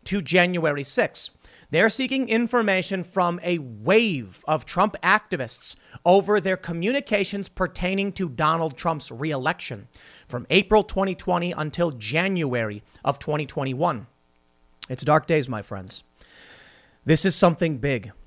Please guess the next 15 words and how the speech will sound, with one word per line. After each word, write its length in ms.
This 280
may 200
be 240
one 200
of 140
the 120
darkest 680
turns 500
we 140
have 200
seen 360
yet 500
in 520
modern 300
history. 480